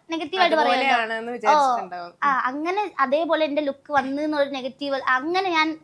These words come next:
Speaker 1: വരുത്തി തീർത്തു എന്നൊരു സാധനം വന്നു.
Speaker 2: ഉം, ഉം.
Speaker 1: എന്നിട്ട് കുറെ പേര് പറഞ്ഞു, "കുട്ടി രണ്ട് കിലോ വാരിയിട്ടിരിക്കുന്നു,
Speaker 2: ഉം.
Speaker 1: ഇത് ഓസ്ല-, എന്താ അനശ്വരയുടെ മുഖം നൂറ്റി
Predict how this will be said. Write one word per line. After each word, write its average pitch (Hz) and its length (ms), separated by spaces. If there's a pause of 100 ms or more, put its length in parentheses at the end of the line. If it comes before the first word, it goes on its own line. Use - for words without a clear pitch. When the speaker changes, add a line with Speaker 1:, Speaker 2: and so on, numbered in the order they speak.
Speaker 1:
വരുത്തി 262 220
തീർത്തു 285 280
എന്നൊരു 269 180
സാധനം 240 220
വന്നു. 220 200
Speaker 2:
ഉം, 254 220
ഉം. 220 240
Speaker 1:
എന്നിട്ട് 240 240
കുറെ 269 180
പേര് 277 180
പറഞ്ഞു, 269 180
"കുട്ടി 285 360
രണ്ട് 269 260
കിലോ 277 160
വാരിയിട്ടിരിക്കുന്നു, 254 1080
Speaker 2:
ഉം. 220 200
Speaker 1:
ഇത് 269 320
ഓസ്ല-, 269 500
എന്താ 262 200
അനശ്വരയുടെ 320 640
മുഖം 320 400
നൂറ്റി 294 300